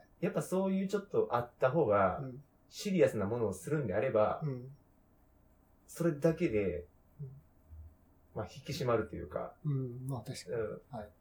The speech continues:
Speaker 2: ゴッド-、なんだ、あの、はっきり言って犯罪者、なんか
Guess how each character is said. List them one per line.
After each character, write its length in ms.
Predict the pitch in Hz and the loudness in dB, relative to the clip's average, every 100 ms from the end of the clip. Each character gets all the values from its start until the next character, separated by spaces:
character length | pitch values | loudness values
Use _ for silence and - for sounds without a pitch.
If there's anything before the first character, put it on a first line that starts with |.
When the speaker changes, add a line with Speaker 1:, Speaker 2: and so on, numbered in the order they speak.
| - | -4
Speaker 2:
ゴ 120 | 151 | -2
ッ 60 | 156 | 0
ド-、 160 | 185 - | -2 -2
な 120 | 196 | 0
ん 40 | 175 | 2
だ、 100 | 120 | 4
あ 60 | |
の、 220 | 107 107 110 | 4 4 4
は 180 | - | 2
っ 60 | 214 | -4
き 120 | - | -4
り 80 | 160 | -2
言 120 | 113 | -2
っ 20 | |
て 60 | 196 | -2
犯 160 | 226 220 | -4 -2
罪 180 | 226 | 0
者、 400 | 220 214 208 202 - _ - _ _ _ _ _ _ | 2 0 0 -4 -10 _ -20 _ _ _ _ _ _
な 160 | 110 95 | -2 -2
ん 60 | |
か 420 | 87 95 87 - | 0 2 2 0